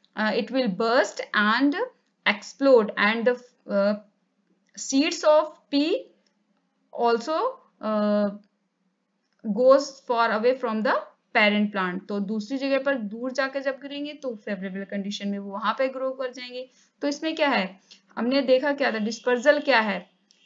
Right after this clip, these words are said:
scattering of seeds, अ, far away from the mother plant। तो वही हो गया कि इसमें मदर प्लांट से दूर जाकर गिरेंगे, वहां पर ग्रो करेंगे, तो न्यूट्रिएंट्स इनको वहां पर भी, अ, enough amount में अवेलेबल होगा। ठीक है, तो एग्जांपल्स हमने देख लिए, यहाँ पे क्या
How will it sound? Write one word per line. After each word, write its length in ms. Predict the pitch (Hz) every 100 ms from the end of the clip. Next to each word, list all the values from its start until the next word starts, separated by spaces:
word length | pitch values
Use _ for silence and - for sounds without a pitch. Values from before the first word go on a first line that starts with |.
| 254
scattering 640 | - 285 247 233 302 339 349 220
of 220 | 226 262
seeds, 600 | 262 - 269 247 294 - 427 - _ _ _ -
अ, 440 | 202 202 202 196 208
far 340 | 208 240 254
away 260 | 269 233 277
from 200 | 277 233
the 180 | 226 285
mother 340 | 247 196 196 196
plant। 240 | 190 190 190
तो 80 |
वही 280 | 214 214 254
हो 140 | 285 269
गया 140 | 294
कि 140 | 302
इसमें 200 | 277 294
मदर 340 | 277 208 208 277
प्लांट 300 | 277 262 269
से 100 | 285
दूर 260 | 220 240
जाकर 300 | 247 254 269
गिरेंगे, 340 | 254 269 311 254
वहां 280 | 196 196 202
पर 180 | 254
ग्रो 180 | 233 247
करेंगे, 340 | 247 240 240 247
तो 160 | 254
न्यूट्रिएंट्स 680 | 240 220 226 208 269 294 294
इनको 320 | - 220 240
वहां 240 | 233 208 202
पर 220 | 214 208
भी, 180 | 226 381 508 _ _ _ _ -
अ, 380 | 214 202 101 98 - _ _ _ _ 233
enough 280 | 262 285
amount 340 | 269 233 226 208
में 260 | 269 508 - _
अवेलेबल 460 | 208 185 202 190 202
होगा। 240 | 190 185
ठीक 240 | 208 302 302
है, 60 |
तो 100 | 285
एग्जांपल्स 520 | 247 208 208 196 240 254
हमने 180 | 240
देख 240 | 220 240 262
लिए, 100 | 262
यहाँ 200 | 233 214
पे 80 | 247
क्या 240 | 285 330